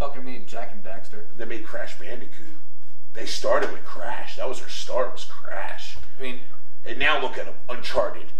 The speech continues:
Speaker 2: Last of Us. I mean, the, the, the, the quality
Speaker 1: Jak and Daxter.
Speaker 2: content, the quality content they put out is
Speaker 1: I would love a remake of Jak and Daxter.
Speaker 2: Yeah, I would do that. I would want a remake of Ratchet and Clank talking about Sony exclusives.
Speaker 1: Well, they got a movie and they kinda dropped the ball there.
Speaker 2: Well.
Speaker 1: Uh, pet mas-, pet mascot's in the studio.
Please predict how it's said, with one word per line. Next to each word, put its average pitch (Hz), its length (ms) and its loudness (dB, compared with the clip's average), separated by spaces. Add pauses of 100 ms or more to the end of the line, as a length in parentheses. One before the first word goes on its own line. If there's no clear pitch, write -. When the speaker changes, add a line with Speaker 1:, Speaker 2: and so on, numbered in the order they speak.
(120)
Speaker 2:
Last 98 380 0
of - 100 0
Us. - 140 0
I - 20 0
mean, 127 140 0
the, 127 80 0
the, 123 160 0
the, 120 160 0
the 113 180 0
quality 127 520 -2
Speaker 1:
Jak 180 100 -4
and - 100 -4
Daxter. 160 260 -4 (100)
Speaker 2:
content, - 180 0
the - 180 0
quality 131 360 -2
content - 420 -2
they - 80 0
put 101 220 0
out 101 260 -2
is - 160 0 (320)
Speaker 1:
I 202 80 -2
would 214 180 -2
love - 240 -2
a - 20 -4
remake - 260 -2
of - 80 -2
Jak - 140 -2
and - 100 0
Daxter. - 260 0 (140)
Speaker 2:
Yeah, - 480 -2 (360)
I 392 80 0
would 392 100 0
do 254 140 0
that. 311 220 -2 (200)
I - 160 -2
would 320 80 -2
want 240 140 -4
a 240 60 -4
remake 269 320 -4
of 311 120 -2
Ratchet - 360 -4
and 349 120 -4
Clank 202 320 -2
talking 170 220 -4
about 151 180 -4
Sony 139 420 -4
exclusives. - 220 -2
Speaker 1:
Well, 190 160 -2
they 254 140 -2
got 196 180 -4
a 175 60 -6
movie 151 180 -6
and 135 80 -4
they 131 100 -4
kinda 127 180 -2
dropped 113 160 -2
the 117 40 -2
ball 117 180 -2
there. 107 120 -2 (280)
Speaker 2:
Well. - 200 -2 (600)
Speaker 1:
Uh, 143 360 -2
pet - 180 -2
mas-, 127 300 -2 (480)
pet 139 100 0
mascot's 127 340 -2
in 120 60 -2
the 117 60 -2
studio. 120 240 0